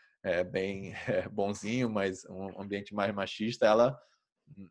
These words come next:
nunca projetou isso pra dentro dela, né? Sempre pensou mais no que ela podia alcançar, no que ela acreditava, né? Acredita que ela pode alcançar e, e...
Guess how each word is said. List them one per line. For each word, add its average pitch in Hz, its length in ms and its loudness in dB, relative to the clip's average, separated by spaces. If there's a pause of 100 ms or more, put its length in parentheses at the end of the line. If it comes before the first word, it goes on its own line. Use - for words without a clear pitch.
nunca 113 400 2
projetou 110 600 4
isso - 200 -6
pra 95 160 4
dentro 98 420 -2
dela, 104 360 6
né? 107 180 0
Sempre 101 340 -6
pensou 95 500 -2 (440)
mais 98 380 2
no 101 140 -8
que - 120 4
ela 104 140 8
podia 107 540 4
alcançar, 107 600 6
no 98 120 -4
que - 120 -2
ela 113 400 8 (320)
acreditava, 101 800 0
né? 95 140 -2
Acredita 98 560 -4
que 95 100 -8
ela 92 140 2
pode 92 300 0
alcançar 95 600 2
e, 123 280 2
e... 104 360 -6